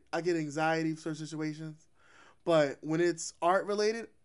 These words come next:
my confidence is up. When it's my art, my confidence is up. If I got people coming, I turn into a host.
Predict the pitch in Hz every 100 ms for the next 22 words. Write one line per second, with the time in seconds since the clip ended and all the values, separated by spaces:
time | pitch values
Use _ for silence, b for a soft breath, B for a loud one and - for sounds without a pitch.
0 | _ 139 139 147 - 165 156 151 139 135
1 | 131 117 127 156 143 156 185 196 208 208
2 | b b - 151 170 156 147 151 139 135
3 | 117 - B - 165 196 185 202 185 165
4 | - 208 226 254 - 170 175 196 180 190
5 | 147 - - 240 139 - -